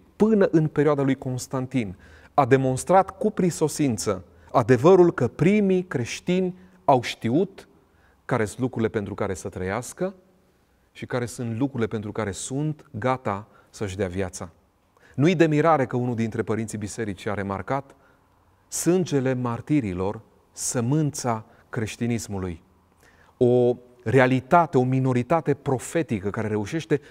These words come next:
să câștige teren și să-L onoreze pe Hristos. Oare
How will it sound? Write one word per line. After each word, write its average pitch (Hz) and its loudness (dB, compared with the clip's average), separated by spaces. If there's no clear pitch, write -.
să - -4
câștige 147 -2
teren 143 -2
și - -6
să-L 110 -2
onoreze 107 -2
pe 95 -6
Hristos. 98 -6
Oare 123 2